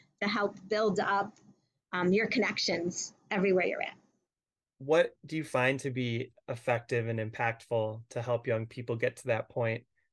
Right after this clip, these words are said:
Speaker 2: Or, like, what barriers do you run into where young people will kind of push back or resist or maybe wiggle away from some of the growth in their faith lives?
Speaker 1: So Teddy Roosevelt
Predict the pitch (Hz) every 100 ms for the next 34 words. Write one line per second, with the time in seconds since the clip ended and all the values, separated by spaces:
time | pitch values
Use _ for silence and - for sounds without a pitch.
0 | _ - 139 139 139 123 139 - 131 127
1 | 165 131 120 117 113 113 110 110 - 113
2 | 110 113 117 110 110 110 110 117 127 120
3 | 110 107 - 113 110 - 120 - 113 110
4 | 110 - 117 113 110 117 110 - - -
5 | 123 113 110 110 117 117 113 113 113 113
6 | 107 110 110 113 - 117 107 107 117 _
7 | _ _ - 127 123 110 110 107 113 107
8 | 110 113 107 - 110 107 110 107 110 -
9 | - _ _ _ _ _ _ _ 208 -
10 | - 247 226 - 285 269 226 202 202 180
11 | 190 -